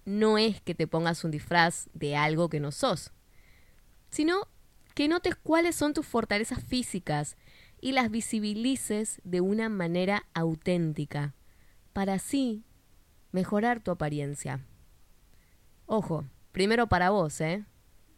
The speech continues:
Y luego para los demás. Cuando mejorar tu apariencia no tiene un trabajo interno que la sustente,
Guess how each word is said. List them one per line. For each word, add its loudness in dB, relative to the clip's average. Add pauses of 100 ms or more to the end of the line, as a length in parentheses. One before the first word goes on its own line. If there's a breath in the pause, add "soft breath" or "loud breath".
(120)
Y 0
luego 4 (300)
para 2
los 2
demás. -2 (1300)
Cuando 2 (320)
mejorar 0
tu 2
apariencia 2
no 4
tiene 2
un 2
trabajo 2
interno 2 (180)
que 0
la 2
sustente, 0